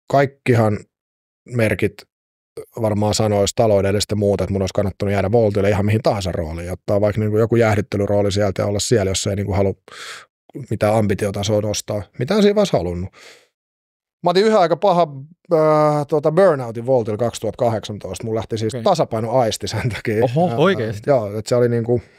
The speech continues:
Speaker 1: useamman kuukauden toipuminen ja ei se niinku fyysinen toipuminen oli ihan pari viikkoa, mut se oli niin raju kokemus, että mä silloin tajusin, sit kun tuli vielä perheen lisäystä ja omat avut oli ehkä just siinä expansionissa ja uuden tekemisessä, mä tajusin, että, että mä en niinku ihan fyysisesti tuu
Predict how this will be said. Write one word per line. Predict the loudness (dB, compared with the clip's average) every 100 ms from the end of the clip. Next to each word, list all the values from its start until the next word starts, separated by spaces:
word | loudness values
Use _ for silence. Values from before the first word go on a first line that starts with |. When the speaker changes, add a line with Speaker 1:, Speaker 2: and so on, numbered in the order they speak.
| -2
Speaker 1:
useamman | 2 4 2 2
kuukauden | 2 2 0
toipuminen | 2 2 0 -6 -6 -6
ja | -8 _ _ _ -6
ei | -4
se | -2
niinku | -4 2
fyysinen | 4 4 4
toipuminen | 4 2 2 0
oli | 0
ihan | 0
pari | 0 0 2
viikkoa, | 2 0 -4 -4
mut | -4
se | 0
oli | 2
niin | 4 4
raju | 4 4
kokemus, | 2 2 0 -2
että | -2 0
mä |
silloin | 2 2 2
tajusin, | 2 2 0 -4 _ _ _ _ _ _ _ -8
sit | -2
kun | 2
tuli | 4
vielä | 2
perheen | 4 2 2 2
lisäystä | 2 0 -2 -2
ja | -2
omat | 2 2 0 0
avut | 2 2 0 0
oli | 0
ehkä | 0 0
just | -2 -2 -2
siinä | 0 0 -4 -12 -16 -16 -18 -20 _ 0
expansionissa | 0 0 0 0 0 0 -2 -2
ja | 0
uuden | 0 0 0
tekemisessä, | 0 2 0 -2 -4 -4 -4
mä | -2
tajusin, | 0 2 0
että, | -2 -8 -20 -20 -20 -10
että | -2
mä | 0
en |
niinku | 0 0
ihan | 0
fyysisesti | 2 2 2 -4 -6
tuu | -4